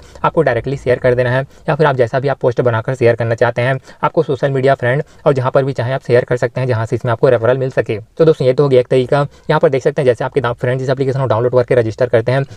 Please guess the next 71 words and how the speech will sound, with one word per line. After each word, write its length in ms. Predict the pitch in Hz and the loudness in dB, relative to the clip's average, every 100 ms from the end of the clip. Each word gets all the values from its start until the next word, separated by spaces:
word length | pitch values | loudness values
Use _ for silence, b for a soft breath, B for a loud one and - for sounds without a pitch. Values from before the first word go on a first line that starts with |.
| B | B
game 180 | 143 139 | 0 2
वगैरह 220 | 139 135 | 2 0
में 120 | 127 | 0
entry 180 | 113 120 | -2 -2
करते 200 | 127 127 | 0 0
हैं, 40 | 135 | 2
तुरंत 220 | 123 123 | 0 0
यहाँ 100 | 131 | 0
पर 100 | 135 | 2
दो 180 | 117 120 | 2 2
रुपीज़ 380 | 123 123 123 120 | 0 -2 -2 -2
मिलने 160 | 110 | 0
वाले 200 | 120 120 | 2 2
हैं 120 | 120 127 B - | 0 -2 B -2
और 100 | 143 | -2
यहाँ 120 | 151 | 0
पर 100 | 151 | -2
आपको 160 | 139 151 | 0 0
task 280 | 127 117 131 | -2 -4 -2
bonus 260 | 127 123 | -2 -2
भी 60 | 143 | -4
free 200 | 123 127 | -2 -2
में 80 | 135 | 0
मिलते 260 | 113 113 | 0 0
जाएंगे। 300 | 127 127 135 | 0 2 0
तो 300 | 143 - - | 0 -6 -2
ये 40 | 139 | 2
सभी 160 | 147 | 2
task 280 | 143 117 151 | 0 -2 -2
bonus 300 | 131 131 131 | 0 0 0
हैं, 100 | 143 - B 156 | -2 -4 B -4
आपके 160 | 160 | -2
friends 200 | 139 139 | -2 0
जैसे 180 | 123 110 | 0 0
इस 80 | 131 | 0
application 380 | 127 131 135 135 | 2 0 -2 0
को 100 | 123 | 2
यूज़ 180 | 120 127 | 4 4
वगैरह 200 | 123 120 | 4 2
करते 260 | 117 113 | 0 0
हैं, 160 | 120 135 - B | -2 -2 -6 B
उनको 200 | 156 151 | -2 0
आपको 160 | 147 156 | 0 -2
यहाँ 100 | 135 | 0
पर 120 | 156 | 0
मिलने 220 | 131 120 | 0 -2
वाला 200 | 127 120 | -2 -4
है 40 | 135 | -4
पैसे 260 | 117 113 | -4 -2
बिल्कुल 260 | 117 117 139 | -2 0 0
free 160 | 127 117 | 0 -2
में। 140 | 107 | -2
तो 160 | - - | 0 0
देख 120 | 143 | 2
सकते 180 | - 151 | -2 -4
हैं, 80 | 139 | -2
यहाँ 120 | 143 | 0
पर 100 | 127 | 0
play 120 | 127 | 0
for 140 | 143 127 | -2 -2
five 200 | 117 127 | -2 -2
minute 200 | 127 - | -2 0
करके, 200 | 123 123 | 0 0
उसके 140 | 135 | -2
बाद 80 | 123 | -2
यहाँ 120 | 123 | 0
पर 80 | 135 | 0
तीन 160 | 120 123 | 0 0
रुपये 180 | 120 131 | 0 0
मिल 120 | 127 | 2
जाएंगे। 280 | 123 123 | 4 4